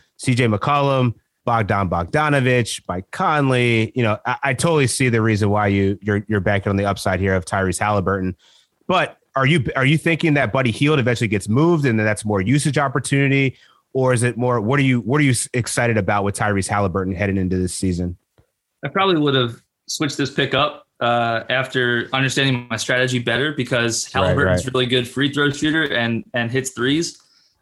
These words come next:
Speaker 2: Uh,
Speaker 1: Yeah.
Speaker 2: but I, I do, I do think there's upside with Halliburton. He was just a rookie last season, super efficient for a rookie. The assist to turnover ratio was, was incredible, as, as I highlighted all season last year. Um, but yeah, there's, there's some guys after him that,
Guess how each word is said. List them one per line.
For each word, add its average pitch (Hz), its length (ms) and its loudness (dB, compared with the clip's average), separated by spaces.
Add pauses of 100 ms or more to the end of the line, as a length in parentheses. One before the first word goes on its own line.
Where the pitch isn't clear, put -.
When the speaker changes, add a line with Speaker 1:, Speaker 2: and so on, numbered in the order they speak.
(140)
Speaker 2:
Uh, 127 220 0
Speaker 1:
Yeah. - 80 -2
Speaker 2:
but 185 280 0
I, 165 260 0
I 156 100 0
do, 233 360 0
I 175 80 2
do 196 240 0
think 220 160 0
there's 180 200 0
upside 135 500 0
with 117 120 -4
Halliburton. 117 720 -2
He 135 180 0
was 135 200 0
just 151 240 -2
a 131 60 -2
rookie 135 280 0
last 123 280 0
season, 123 300 -2
super 139 320 -2
efficient 120 480 -2
for 117 100 -2
a 110 40 -2
rookie. 113 580 -4 (320)
The 127 100 0
assist 139 300 -2
to 135 80 -2
turnover 127 340 -2
ratio 120 460 0
was, 110 420 -6 (180)
was 117 140 -4
incredible, 117 540 -2
as, 110 320 -6
as 113 200 -4
I 107 100 -2
highlighted 113 520 -2
all 110 180 -2
season 117 440 -4
last 113 280 -2
year. 131 320 -2 (840)
Um, 120 260 0
but 156 140 0
yeah, 165 160 2
there's, 202 240 0
there's 226 200 0
some 175 140 -2
guys 127 320 0
after 123 420 -2
him 110 220 -2
that, 107 340 -2